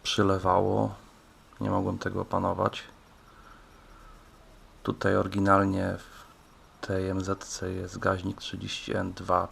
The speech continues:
pięć. To jest gaźnik, który był montowany do E T Z-ek dwieście pięćdziesiąt.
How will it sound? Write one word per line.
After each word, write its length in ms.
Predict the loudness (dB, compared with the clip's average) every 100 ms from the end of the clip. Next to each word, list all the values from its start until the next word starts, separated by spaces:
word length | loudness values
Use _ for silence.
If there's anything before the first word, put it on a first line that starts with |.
| -6
pięć. 540 | -2 0 0 -2 -8 -14 -20 -20 -20 -20 -20 -20 -20 -20 -8
To 100 | -4
jest 200 | -4 -2
gaźnik, 380 | -2 0 -2 -6
który 320 | -6 -4 -4
był 300 | -4 -4 -4 -6 -6
montowany 600 | -4 -4 -4 -4 -4 -2
do 120 | -2 -4
E 40 |
T 180 | -2 -4
Z-ek 320 | -4 -6 -8
dwieście 380 | -8 -8 -8 -8
pięćdziesiąt. 840 | -8 -10 -10 -10 -2 -2 -2 -6